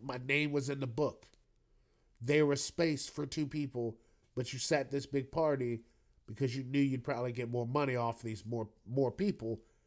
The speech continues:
But the joke's on you. They were teenagers, and I hope they didn't get any fucking tip." And if you're like, "Oh, Chuck, that's mean." Nah, man.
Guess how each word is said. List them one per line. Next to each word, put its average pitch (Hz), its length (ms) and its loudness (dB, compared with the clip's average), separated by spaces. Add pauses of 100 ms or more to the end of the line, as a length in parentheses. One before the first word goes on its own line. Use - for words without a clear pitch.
(240)
But 117 120 -4
the 120 60 -4
joke's 156 360 4
on 127 180 0
you. 160 380 2 (480)
They 160 180 6
were 185 140 6
teenagers, 139 760 2 (300)
and - 140 -4
I 123 100 0
hope 151 440 -4 (300)
they 147 120 4
didn't 143 460 -2
get 139 280 0 (120)
any 139 240 0
fucking 127 560 -4
tip." - 320 -6 (560)
And 117 80 -4
if 143 100 -2
you're 151 100 0
like, 120 180 0
"Oh, 180 180 4
Chuck, 165 280 0
that's 165 220 2
mean." 165 340 0 (120)
Nah, 135 220 -4
man. 110 240 -6